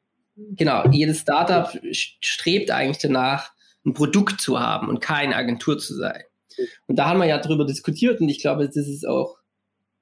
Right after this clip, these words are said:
das ist auch gut rausgekommen. Ich will nur noch mal drüber sprechen. Und das ist nämlich auch ganz gut rausgekommen,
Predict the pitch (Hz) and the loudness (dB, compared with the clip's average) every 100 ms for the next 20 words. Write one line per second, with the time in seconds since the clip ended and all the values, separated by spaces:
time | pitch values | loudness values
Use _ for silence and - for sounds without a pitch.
0 | _ - 160 151 147 - - 180 165 156 | _ -6 -2 0 0 -2 0 0 2 2
1 | 202 226 196 - 175 165 165 170 170 165 | 0 0 -2 0 0 2 0 2 4 4
2 | 180 165 160 151 156 151 147 - 151 - | 2 2 0 0 0 0 -2 -2 -4 -4
3 | 151 151 160 151 _ _ _ _ _ _ | -2 0 0 -4 _ _ _ _ _ _
4 | _ _ _ _ _ _ _ _ - 151 | _ _ _ _ _ _ _ _ -6 0
5 | 165 160 160 156 156 131 240 202 190 165 | 2 2 4 2 2 2 2 0 2 0
6 | 165 139 151 - 147 - 147 143 143 | 0 0 -2 -4 -6 -2 0 0 -2